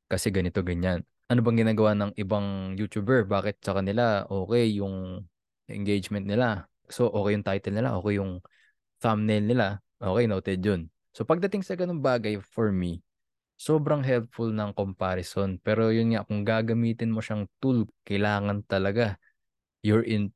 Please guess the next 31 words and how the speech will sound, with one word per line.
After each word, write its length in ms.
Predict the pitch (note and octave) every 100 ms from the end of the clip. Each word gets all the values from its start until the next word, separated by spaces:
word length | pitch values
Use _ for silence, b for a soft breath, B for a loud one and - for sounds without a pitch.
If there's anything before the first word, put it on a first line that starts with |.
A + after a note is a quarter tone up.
| -
tune 240 | A2 G2+ F#2+
with 160 | G#2 -
your 160 | G#2+ G2
own 240 | G2+ G2+
emotions. 800 | G2+ F#2+ F#2 - G#2+ F#2 - - _ _ _ _ _ _ -
Kasi 520 | - A2 G#2 G2+ F#2+ -
if 160 | - -
not, 240 | G#2 F#2+ - _ _
your 200 | - G#2+
emotions 520 | G#2 G#2 G2+ G#2 F#2+ -
will 240 | G#2 F#2+
take 240 | A2 A2 - - _ _ _ -
over 560 | A#2+ A#2+ F#2 F2+ G#2+ - _ _
<laughs> 160 | -
and 440 | - A2+ G2 G2 - B B B B A2
you're 80 | A2
gonna 240 | A2 G#2+
be 640 | G2 G#2 G#2 G2+ G2+ G2 - -
in 240 | A#2 A2+
this 320 | G#2 A2 - -
parang 400 | A2 G#2 G2+ F#2+
downward 480 | G#2 G2+ G2+ G2 F#2+
spiral 720 | - - G#2+ G2+ G2 G2 F#2+
na 560 | F#2+ F#2 F2+ F2 F2+ G2 _ _ _ _ _ _ _ _ A2
ang 80 | A2
nakikita 480 | A2 G#2+ A#2 A2+
mo 80 | A2
na 160 | G#2+ G#2
lang 160 | G2+
yung 160 | G2+ G2
puro 480 | - G#2 G2 F#2+